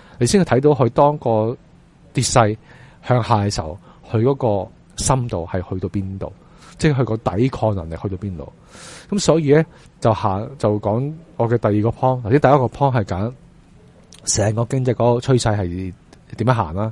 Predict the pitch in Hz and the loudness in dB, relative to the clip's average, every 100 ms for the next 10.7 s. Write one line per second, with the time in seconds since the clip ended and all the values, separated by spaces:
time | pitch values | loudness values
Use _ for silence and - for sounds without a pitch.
0 | - 131 120 95 107 - 82 - - - | -4 0 0 0 -2 -4 -8 -10 -20 -20
1 | - - - - - 165 151 147 - - | -20 -20 -20 -20 -2 2 2 -2 -2 2
2 | 120 - 131 120 127 - - - - 131 | 2 2 2 2 -2 -10 -20 -20 -20 -20
3 | - - - - - 156 120 139 113 82 | -20 -20 -20 -4 4 4 4 2 0 -4
4 | 92 107 104 113 120 107 120 123 123 127 | -4 -2 0 2 4 4 2 0 2 0
5 | 120 - 139 - 113 113 110 - 104 - | 0 0 -2 -4 -8 -8 -8 -14 -16 -10
6 | 110 117 135 104 120 - 113 127 120 110 | -4 -2 0 0 -2 -2 0 2 2 2
7 | 107 92 87 - - 98 101 104 92 92 | -2 -4 -6 -10 -6 -6 -4 -4 -4 -8
8 | 82 92 - - 82 - - - - - | -10 -14 -20 -14 -12 -12 -18 -20 -20 -20
9 | - 123 123 127 113 98 98 107 120 113 | -4 0 0 0 0 -2 -4 -2 -2 -2
10 | 85 107 110 123 123 101 95 | -2 -4 -4 -2 0 0 -2